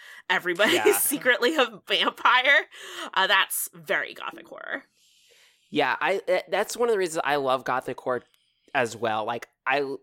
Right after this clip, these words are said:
Speaker 2: it, it's even the trope in here that they list. To, a gothic horror villain is some, it,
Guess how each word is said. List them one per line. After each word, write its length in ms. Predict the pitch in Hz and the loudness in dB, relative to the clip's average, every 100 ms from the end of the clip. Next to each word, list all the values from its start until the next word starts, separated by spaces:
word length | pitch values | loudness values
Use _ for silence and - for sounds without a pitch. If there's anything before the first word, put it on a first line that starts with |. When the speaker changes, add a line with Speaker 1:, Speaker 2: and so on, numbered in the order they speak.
| _ | _
Speaker 2:
it, 360 | 170 185 139 - | -4 -4 -8 -2
it's 180 | 202 202 | -2 -2
even 240 | 202 220 135 | 0 0 0
the 80 | |
trope 380 | 127 - 151 151 | -8 0 0 2
in 80 | 143 | 0
here 120 | 120 | -2
that 160 | 120 120 | -4 -2
they 120 | 120 | -4
list. 380 | 117 120 117 - _ | -2 -2 -4 -8 _
To, 180 | 160 147 - | -6 -6 -6
a 80 | 139 | -6
gothic 520 | 143 165 - 226 - | 0 0 0 -4 -4
horror 420 | - 160 160 135 | -4 -2 0 -4
villain 480 | 110 131 135 120 113 | -4 -2 -2 -4 -4
is 120 | 131 | -6
some, 260 | - 151 139 - 143 | -4 -4 -4 -6 -4
it, 160 | 143 | -4